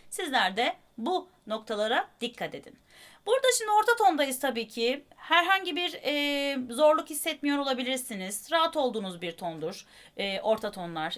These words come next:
giriş tonları özellikle, e, şarkının göğüs se-, e, sesine, seslerine tekabül etmekte. O yüzden burada bir zorluk yaşamıyoruz. Şimdi devam ediyoruz.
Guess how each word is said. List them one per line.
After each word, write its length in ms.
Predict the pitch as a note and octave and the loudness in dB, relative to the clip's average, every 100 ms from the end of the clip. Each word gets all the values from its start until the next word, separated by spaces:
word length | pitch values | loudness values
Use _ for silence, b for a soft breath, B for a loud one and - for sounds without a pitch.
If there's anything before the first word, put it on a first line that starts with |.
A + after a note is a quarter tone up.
| F#3+ | -6
giriş 260 | G#3+ A3+ | -2 -2
tonları 540 | - F#3 E3+ D#3+ D#3 E3+ | -4 -6 -6 -6 -6 -6
özellikle, 760 | F3+ F3+ E3 E3 D3+ D#3+ D#3 - | -6 -2 -2 -2 -10 -6 -6 -6
e, 80 | F3+ | -8
şarkının 480 | - F3+ F3 F#3 G#3+ | -4 -4 -6 -8 -2
göğüs 320 | A3 A3 G#3 | -2 -2 -8
se-, 100 | - | -10
e, 240 | F3+ F3 | -6 -4
sesine, 500 | E3+ F3+ - F3 E3 - | -4 -8 -8 -10 -12 -12
seslerine 420 | - F#3+ F3+ F3 E3+ | -12 -10 -10 -10 -12
tekabül 440 | F3 F3 E3 D#3+ | -10 -6 -6 -6
etmekte. 520 | D#3 - D3+ - G#4 B B B | -8 -8 -12 -6 -8 B B B
O 140 | A#4+ G#4 | -6 -2
yüzden 260 | F4 F4+ | -2 -4
burada 200 | F#4 F4+ | -4 -4
bir 80 | F4+ | -2
zorluk 320 | F4+ F4+ - | -2 -2 -2
yaşamıyoruz. 680 | F4 F4+ D#4 A3 A#3 A4+ - B B - | -4 -2 -2 -4 -2 -4 -6 B B -14
Şimdi 260 | G#4 G#4 | -8 2
devam 340 | G#4 F#4+ D#4 G3+ | 4 6 4 2
ediyoruz. 540 | E3 D#3 E3+ B4 | -4 -4 -2 -2